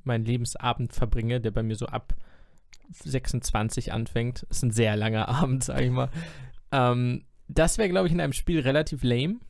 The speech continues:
Da würde ich halt ein bisschen mehr Action bevorzugen. Von daher würde ich wahrscheinlich pendeln zwischen Prag, Budapest,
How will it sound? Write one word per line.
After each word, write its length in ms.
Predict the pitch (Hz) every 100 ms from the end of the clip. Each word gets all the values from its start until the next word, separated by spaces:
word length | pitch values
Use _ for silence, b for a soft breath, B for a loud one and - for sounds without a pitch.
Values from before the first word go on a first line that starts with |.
| - - - _ - - -
Da 160 | 127 117
würde 120 | 147
ich 100 | -
halt 160 | 131
ein 60 | 127
bisschen 220 | 127 143
mehr 120 | 131 -
Action 300 | - - 117
bevorzugen. 720 | - - 120 - 143 139 156 b b b b
Von 240 | - 123
daher 320 | 110 120 123 110
würde 180 | 127
ich 140 | 127 -
wahrscheinlich 560 | 123 - 120 113 -
pendeln 600 | - 120 123 123 120 113
zwischen 680 | 110 - 117 - 117 113 117 - b b b -
Prag, 440 | - 123 113 123 - - - - - - -
Budapest, 1120 | 127 113 123 131 127 - 123 113 - - -